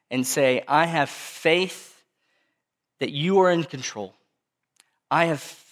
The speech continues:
I have faith that all of this is for your glory and my good.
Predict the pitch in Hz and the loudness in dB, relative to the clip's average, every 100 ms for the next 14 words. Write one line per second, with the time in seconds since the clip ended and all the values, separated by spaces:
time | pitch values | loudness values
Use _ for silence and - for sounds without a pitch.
0 | _ 147 151 - - - - 165 170 190 | _ -6 -6 -6 -12 -20 -10 -2 0 0
1 | - - _ _ _ _ _ _ _ - | -6 -20 _ _ _ _ _ _ _ -8
2 | - 175 175 202 180 156 - - - 147 | 2 6 8 6 4 -2 -2 -12 -6 -2
3 | 135 123 165 202 156 160 151 104 98 107 | 0 0 0 -2 0 0 0 -2 -14 _
4 | _ _ _ _ 127 123 123 135 185 165 | _ _ _ _ -4 -2 -2 0 -2 -4